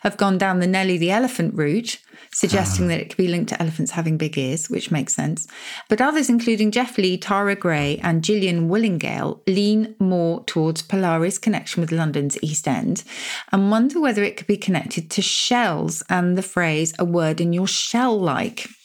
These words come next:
Speaker 1: which is a word in your
Speaker 2: Mm.
Speaker 1: ear, which is a really interesting theory. And I have to say, I hadn't thought about that at all. And shell-like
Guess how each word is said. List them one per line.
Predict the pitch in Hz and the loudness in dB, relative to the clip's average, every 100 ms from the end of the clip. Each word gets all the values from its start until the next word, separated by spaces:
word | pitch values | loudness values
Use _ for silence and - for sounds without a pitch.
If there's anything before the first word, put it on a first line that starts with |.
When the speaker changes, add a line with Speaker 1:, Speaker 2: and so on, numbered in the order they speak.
| - - | -12 -2
Speaker 1:
which | 170 - | -2 0
is | 165 | 0
a | |
word | 156 147 143 | 0 0 -2
in | - 156 156 | -2 0 2
your | 202 185 | 2 0
Speaker 2:
Mm. | 101 82 - | -2 -8 0
Speaker 1:
ear, | 233 247 208 151 80 160 - - - - - - | 2 4 2 0 -4 -6 -12 -18 -12 -10 -10 2
which | 220 240 240 | 2 2 2
is | 233 | 2
a | 247 | 2
really | 262 302 - | 2 0 2
interesting | 233 226 - 208 | 2 2 0 0
theory. | 208 190 175 | 2 0 2
And | 156 160 | 0 0
I | |
have | 180 | -2
to | - | -4
say, | - | -2
I | 165 | 0
hadn't | 165 180 - | 0 -2 -2
thought | 160 | -2
about | 160 156 - | 0 -4 -2
that | - - - - | -4 -6 -10 -4
at | 185 160 - | -2 -2 0
all. | 185 151 208 262 - - - | 0 2 0 0 -8 -12 -8
And | - 220 | 0 0
shell-like | - - 311 330 285 240 | 2 2 2 4 2 0